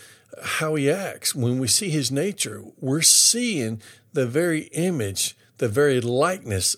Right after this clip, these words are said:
of the Father. Again, that's why Jesus could say, "If you've seen me, you have seen the Father." Everything that Jesus did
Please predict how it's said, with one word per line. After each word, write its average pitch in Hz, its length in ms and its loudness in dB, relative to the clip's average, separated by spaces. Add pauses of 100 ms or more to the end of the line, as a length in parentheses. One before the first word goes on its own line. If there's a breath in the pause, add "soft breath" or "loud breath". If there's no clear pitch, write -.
(120)
of 117 140 2
the 113 80 2
Father. 101 600 -8 (1900)
Again, 104 320 0
that's 104 240 2
why 101 140 0
Jesus 92 380 -4
could 101 180 -8
say, 139 280 -4
"If 95 140 -10
you've 101 160 -6
seen 101 400 0
me, 170 140 -4
you 104 340 -6
have 98 180 -2
seen 98 540 -4
the 110 80 -8
Father." 87 480 -12 (1600)
Everything 104 320 -4
that 139 80 -4
Jesus 143 420 -4
did 113 420 -6